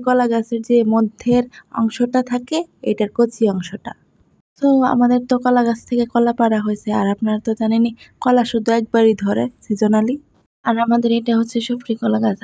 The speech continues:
আগেও ছিল, কিন্তু আগে অনেক আরও বেশি মজা হতো কলাগুলো, আর একটা খেলেই হচ্ছে পেট ভরে যেত, এরকম কলা ছিল। তো এখনো হয়েছে মোটামুটি আলহামদুলিল্লাহ ভালোই।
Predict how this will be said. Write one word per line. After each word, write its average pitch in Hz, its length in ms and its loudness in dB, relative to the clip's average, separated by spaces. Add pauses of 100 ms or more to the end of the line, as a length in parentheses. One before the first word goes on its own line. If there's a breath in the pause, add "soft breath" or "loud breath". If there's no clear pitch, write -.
(100)
আগেও 247 320 2
ছিল, 220 260 -6 (360 loud breath)
কিন্তু 233 260 -2
আগে 226 280 2 (100)
অনেক 247 340 4 (300)
আরও 233 280 0
বেশি 262 260 -2
মজা 240 300 2
হতো 214 300 -2 (580)
কলাগুলো, 254 480 2 (200)
আর 214 200 -2 (120)
একটা - 320 -4
খেলেই 262 400 2
হচ্ছে 254 260 -2
পেট 247 180 0
ভরে 202 300 -2
যেত, 214 220 -2 (400)
এরকম 220 280 0
কলা 196 260 -2
ছিল। - 260 -12 (540)
তো 269 80 -4
এখনো 302 360 2
হয়েছে 294 240 2
মোটামুটি 254 480 2
আলহামদুলিল্লাহ 233 720 2
ভালোই। 214 400 0